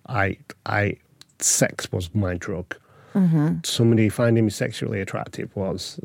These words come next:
Speaker 1: the biggest confidence booster.
Speaker 2: Well, because it's almost not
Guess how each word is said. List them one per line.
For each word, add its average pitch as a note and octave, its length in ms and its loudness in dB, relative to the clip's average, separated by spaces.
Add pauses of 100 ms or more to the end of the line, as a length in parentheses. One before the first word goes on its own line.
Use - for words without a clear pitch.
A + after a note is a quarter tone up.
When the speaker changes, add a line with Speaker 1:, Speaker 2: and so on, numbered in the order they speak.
(160)
Speaker 1:
the F#2+ 180 2
biggest F#2 380 -2
confidence - 500 -4
booster. - 540 -4 (240)
Speaker 2:
Well, C4 100 4
because B3 260 2
it's A3+ 140 4
almost B3+ 320 4
not - 260 -4